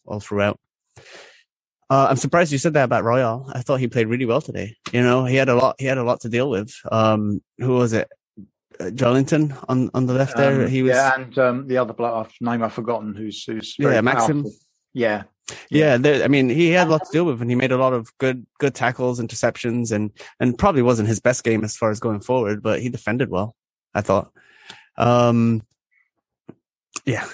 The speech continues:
Speaker 1: good to see Ndombele back up, uh, up in the pi-, up at the top of the pitch where he really should be playing. The fl-, front four today were excellent.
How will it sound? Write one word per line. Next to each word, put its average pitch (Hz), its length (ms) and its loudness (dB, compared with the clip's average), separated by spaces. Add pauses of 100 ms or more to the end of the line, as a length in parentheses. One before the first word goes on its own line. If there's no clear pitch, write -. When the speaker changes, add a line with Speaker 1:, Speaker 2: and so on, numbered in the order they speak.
Speaker 1:
good 123 140 0
to 123 60 -4
see 123 120 2
Ndombele 107 500 2
back 107 200 0
up, 110 160 0
uh, 107 200 2
up 123 160 0 (240)
in 113 160 0
the 107 80 -2
pi-, - 260 -4
up 117 160 0 (160)
at 120 100 2
the 107 60 -4
top 120 240 0
of - 60 -12
the 104 80 -4
pitch - 260 -4
where 101 80 -2
he 107 60 0
really 104 240 0
should 95 200 -4
be 95 100 -4
playing. 95 500 0
The 117 100 4
fl-, - 400 -2
front 127 240 -2
four 113 160 2
today 101 280 0
were 98 140 2
excellent. 98 480 -4